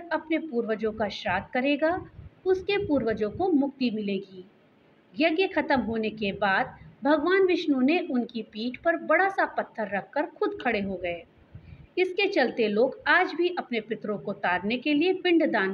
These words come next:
के लिए गया पहुंचते हैं। अब आइए जानते हैं कि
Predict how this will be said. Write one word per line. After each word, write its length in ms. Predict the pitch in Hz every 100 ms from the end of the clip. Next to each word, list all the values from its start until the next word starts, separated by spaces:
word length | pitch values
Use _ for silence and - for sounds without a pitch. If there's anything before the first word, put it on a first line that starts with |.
| -
के 100 | 190
लिए 260 | 190 240 339
गया 300 | 254 214 214
पहुंचते 520 | - 196 196 - 175
हैं। 260 | 180 175 - _ _ _ _ _ -
अब 140 | 330
आइए 240 | 370 370 311
जानते 380 | 240 202 269
हैं 200 | 294 339 359 - - -
कि 300 | 370 403